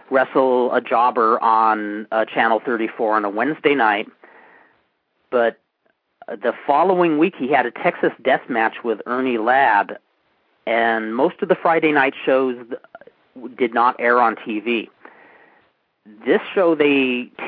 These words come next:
taped and showed several weeks later on T V. So my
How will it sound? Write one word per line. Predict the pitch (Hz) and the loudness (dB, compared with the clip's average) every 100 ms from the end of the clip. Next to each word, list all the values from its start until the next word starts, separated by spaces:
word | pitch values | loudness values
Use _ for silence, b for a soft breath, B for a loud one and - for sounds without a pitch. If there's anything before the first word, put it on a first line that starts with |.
| - | 0
taped | 165 156 - | 2 2 -2
and | 107 113 - - | -8 -6 -6 0
showed | 127 127 123 120 113 - - | 2 2 2 -2 -6 -8 -2
several | 131 123 | 0 0
weeks | 117 113 - | -4 -6 -2
later | 120 127 113 | 0 2 2
on | 104 | 0
T | 95 110 101 | -2 -8 -4
V. | 110 104 B B B B B B _ _ _ _ _ - - | -2 -4 B B B B B B _ _ _ _ _ -8 -2
So | 123 | 0
my | 117 | 0